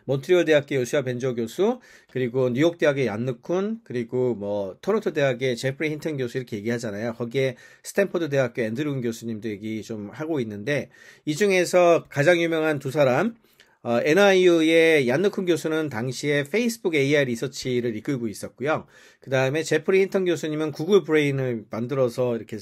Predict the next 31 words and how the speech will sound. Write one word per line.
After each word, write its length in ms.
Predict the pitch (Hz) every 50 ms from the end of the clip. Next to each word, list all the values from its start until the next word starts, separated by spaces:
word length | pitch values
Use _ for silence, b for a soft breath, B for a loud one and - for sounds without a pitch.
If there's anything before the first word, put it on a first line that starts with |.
| - _
구글 300 | - - 143 160 175 156
에이아이를 420 | 135 123 123 123 127 123 123 117 117
서포트하고 500 | - 185 180 190 - - 143 123 117 113
있었잖아요. 520 | 110 - - - - 95 110 131 131 190 B B B B B B
그러니까 220 | - 170 156 160 185
이미 260 | 208 214 220 208 196
큰 460 | - - - - - 262 262 254 240
기업의 640 | 226 226 208 196 190 175 180 180 180 175 160 131 - B B B B B
뒤를 260 | - 156 175 202 180
봐주고 420 | 135 127 135 127 - 175 185 180
있는 220 | 170 160 156 151 131
분들이니까 600 | 147 147 143 139 135 135 131 131 127 - 139 135
그분들은 460 | - - 139 165 196 190 185 170 170
찾아가서 420 | 151 143 160 165 160 156 151 139 139
답이 260 | 139 113 123 135 131
안 120 | 104 104
나오-, 340 | 110 131 135 131 120 120 127 127 - -
안 160 | 113 120 135
나오죠. 480 | 143 135 127 123 117 - 202 196 127 - b b b b b b b
그래서, 580 | - - 160 165 160 151 - 190 190 196 190 b b b b b b b
어, 400 | 135 131 135 135 135 135 123 -
그 220 | - - 139 139 -
구루들 480 | - 151 180 208 226 214 220 226 208
중에선 500 | - 196 170 165 160 139 151 160 156 143
유일하게 480 | 135 156 190 196 190 185 175 165 165 143
아직까지 600 | 117 117 131 139 - 156 147 143 151 156 160 156
큰 440 | - - - - - - 233 214 180
액션을 320 | 135 123 - - 160 151
안 160 | 135 107 107 123
하고 240 | 147 143 143 143
있는, 540 | 135 131 131 127 131 143 165 185 202 220 233